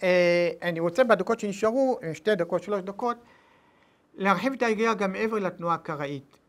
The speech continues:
אה, היו במזרח כתות כופרות, אה, היו כופרים שלא רק שכפרו בתורה שבעל פה כמו הקראים, אלא בעצם כפרו ב-,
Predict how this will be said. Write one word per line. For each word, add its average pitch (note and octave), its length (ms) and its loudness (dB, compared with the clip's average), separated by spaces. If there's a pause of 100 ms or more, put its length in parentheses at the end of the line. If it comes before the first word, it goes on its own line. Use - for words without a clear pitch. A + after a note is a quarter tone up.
(140)
אה, D#3 380 2 (100)
היו C#4+ 360 0 (460)
במזרח F3 1000 2
כתות A3 460 -2 (140)
כופרות, A3 680 0 (320)
אה, D#3+ 320 -4
היו A#3 220 -2
כופרים G#3 540 -4 (760)
שלא G#3 420 4
רק G#4 180 10
שכפרו B3 440 -2
בתורה G#3+ 300 2
שבעל F3+ 240 4
פה F3 180 0
כמו F#3+ 200 -2
הקראים, G#3 640 -2 (160)
אלא F#3+ 160 -2
בעצם A#3+ 440 -4
כפרו A#3 640 -6 (280)
ב-, F#3 140 0